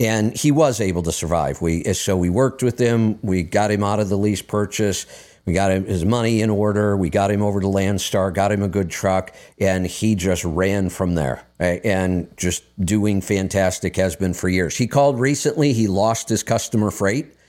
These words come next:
because of the downturn. That's what happens. And he, he was able to pick right back up, and he's doing fine.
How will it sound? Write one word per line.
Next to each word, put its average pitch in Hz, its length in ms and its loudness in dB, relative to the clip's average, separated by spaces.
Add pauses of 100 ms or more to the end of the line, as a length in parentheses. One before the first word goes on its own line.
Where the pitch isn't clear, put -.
(260)
because 101 400 0
of 98 60 -4
the 92 100 0
downturn. 110 640 0
That's 85 240 -2
what 107 140 0
happens. 117 580 0 (500)
And 104 480 2
he, 101 400 0
he 92 220 0
was 87 240 0
able 98 240 0
to 90 100 -2
pick - 320 -6
right 92 240 0
back 92 280 -2
up, 87 180 -2
and 80 100 -2
he's 80 160 -2
doing 82 260 -2
fine. 60 380 -6